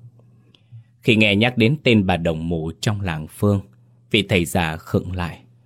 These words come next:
Ông chắp tay hướng về phía bắc khẽ cúi đầu. "Bà ấy còn sống là phúc cho nhiều người." Ông nhìn Phương thật lâu, cái nhìn không hề hiền từ. "Con tự nguyện dùng bùa à?"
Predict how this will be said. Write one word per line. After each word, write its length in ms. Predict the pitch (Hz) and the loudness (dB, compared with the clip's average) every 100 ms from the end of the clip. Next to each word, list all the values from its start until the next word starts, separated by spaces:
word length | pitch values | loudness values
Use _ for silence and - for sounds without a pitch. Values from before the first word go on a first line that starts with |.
| _ _ _ | _ _ _
Ông 240 | 95 90 85 | -2 0 -2
chắp 240 | - 120 - | -2 -4 0
tay 240 | 92 85 - | 0 0 0
hướng 280 | 90 113 143 | -2 0 -4
về 120 | 78 - | -6 -2
phía 160 | 98 - | -4 -2
bắc 220 | 123 127 | -4 -4
khẽ 260 | - 98 90 - | -6 -6 -6 -4
cúi 220 | 98 117 | -4 -4
đầu. 240 | 87 78 - _ _ _ _ _ _ _ _ _ _ _ _ _ _ _ | -8 -12 -18 _ _ _ _ _ _ _ _ _ _ _ _ _ _ _
"Bà 180 | 85 85 | -6 -2
ấy 220 | 85 95 98 | 0 0 0
còn 240 | 85 78 | -4 -4
sống 420 | - - 101 131 - | -4 0 2 2 -2
là 120 | - 78 - | -12 -14 -4
phúc 160 | 143 - | -4 -2
cho 120 | - | -8
nhiều 300 | 82 80 76 | -6 -8 -8
người." 280 | 76 76 76 - _ _ _ _ _ _ _ _ _ _ _ | -10 -12 -12 -14 _ _ _ _ _ _ _ _ _ _ _
Ông 180 | 127 123 | 0 4
nhìn 200 | 104 90 - | 2 2 0
Phương 200 | 135 127 | 0 -2
thật 180 | - 85 | -8 -10
lâu, 360 | 95 101 104 101 _ _ _ | -4 0 0 -4 _ _ _
cái 120 | 120 | 2
nhìn 360 | 104 85 82 82 | 4 4 0 0
không 240 | - 101 | 2 0
hề 140 | - 71 | 0 -6
hiền 320 | 85 78 76 | -4 -4 -6
từ. 240 | - 78 - _ _ _ _ _ _ _ _ _ _ _ _ _ _ _ _ _ _ - | -8 -8 -10 _ _ _ _ _ _ _ _ _ _ _ _ _ _ _ _ _ _ 0
"Con 140 | 110 104 | 0 2
tự 120 | 95 | 2
nguyện 360 | 90 98 87 | 4 2 2
dùng 240 | 85 90 82 | 0 0 0
bùa 160 | 82 | -2
à?" 220 | 80 80 | -4 -12